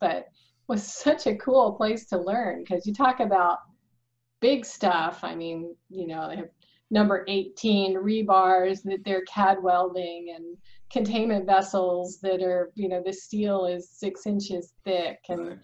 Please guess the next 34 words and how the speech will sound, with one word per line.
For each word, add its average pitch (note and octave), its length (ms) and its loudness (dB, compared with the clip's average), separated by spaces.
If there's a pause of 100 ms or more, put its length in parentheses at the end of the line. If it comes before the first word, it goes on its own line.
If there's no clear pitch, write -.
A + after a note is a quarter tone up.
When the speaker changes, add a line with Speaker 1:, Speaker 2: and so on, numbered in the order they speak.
(100)
Speaker 2:
right. F#3 240 -14
Speaker 1:
slabs G#3+ 720 4 (120)
five G3+ 260 6 (120)
foot G3+ 200 -2 (240)
thick, F3+ 360 0 (100)
and, E3+ 460 -8
uh, - 100 -10 (100)
you G3+ 220 -2
know, F3 200 -2
it's F3+ 240 -8
just G3 200 -10
kind G3+ 140 -4
of E3+ 60 -6
a F3+ 80 -8
different F3+ 360 -12
world. F3 360 -6 (180)
Speaker 2:
Right. G2 300 -10 (760)
Speaker 1:
So, A3 360 6
um, G3 640 4
and B3+ 200 2
it, A#3 60 -4 (180)
and B3 140 2
it A#3 120 2
was G#3 80 -2
a F#3+ 80 -4 (120)
great C4+ 260 2
experience G#3 720 -4 (100)
because F3+ 220 -8 (100)
I F#3 40 -2
was F3+ 200 -4 (180)
learning G3+ 340 -2 (320)
on G#3 120 0
the F#3 120 -2 (120)
job, A#3+ 340 2